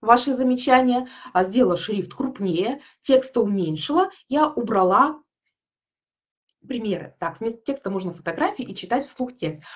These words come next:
Можно, но, как я уже говорила, специально для примера сейчас делаем слайды только с текстами. Понятно, что через схемы, через фотографии, через какие-то графические элементы я себя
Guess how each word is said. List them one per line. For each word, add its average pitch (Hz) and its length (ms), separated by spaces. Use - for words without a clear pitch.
Можно, 254 680
но, 359 320
как 302 180
я 208 180
уже 202 180
говорила, 208 400
специально 170 640
для 170 180
примера 339 600
сейчас 254 360
делаем 220 260
слайды 214 440
только 175 380
с - 100
текстами. 156 460
Понятно, 262 400
что 277 160
через 320 320
схемы, 214 480
через 254 260
фотографии, 190 800
через 220 300
какие-то 214 260
графические 208 560
элементы 262 460
я 202 140
себя 240 420